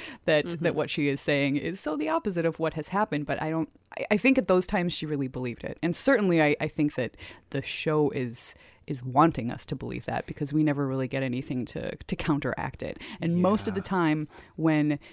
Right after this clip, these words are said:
Speaker 1: any of the characters are being smarter than the rest of the <laughs> characters on the screen, we get confirmation of it later. And I think the fact that we don't this time, yes, it leaves it open for headcanon, so you can believe that all the way through.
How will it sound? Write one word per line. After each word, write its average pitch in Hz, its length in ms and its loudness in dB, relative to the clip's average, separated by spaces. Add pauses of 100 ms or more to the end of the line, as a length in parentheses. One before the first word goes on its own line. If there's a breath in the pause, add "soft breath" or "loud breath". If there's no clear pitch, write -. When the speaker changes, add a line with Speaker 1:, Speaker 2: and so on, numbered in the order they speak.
(320 loud breath)
Speaker 1:
any 220 220 8
of 160 60 4
the 143 80 2
characters 127 680 -4 (240 loud breath)
are 160 140 6
being 147 480 2 (180)
smarter 139 640 2
than 147 120 -2
the 135 80 -2
rest 160 220 0
of 156 40 -10
the 185 80 0
<laughs> - 120 -4
characters - 360 4
on 185 120 4
the 151 60 0
screen, 156 360 -2 (200 loud breath)
we 196 120 2
get 175 400 2
confirmation 147 600 0
of 135 100 -6
it - 100 -8
later. 160 360 0 (200 loud breath)
And 165 100 0
I 165 40 2
think 180 200 0
the 156 80 -4
fact - 280 0
that 151 100 2
we 151 180 0
don't 147 260 2
this 147 180 -2
time, 139 340 -2 (260 loud breath)
yes, 262 340 2
it - 80 -2
leaves 269 200 2
it 240 80 8
open 233 240 4
for 165 140 -2
headcanon, 139 500 -2
so 170 100 -4
you 180 80 -2
can 190 140 2
believe 220 360 6
that 151 120 2
all 147 120 0
the 143 100 -4
way 151 140 -4
through. 139 360 -6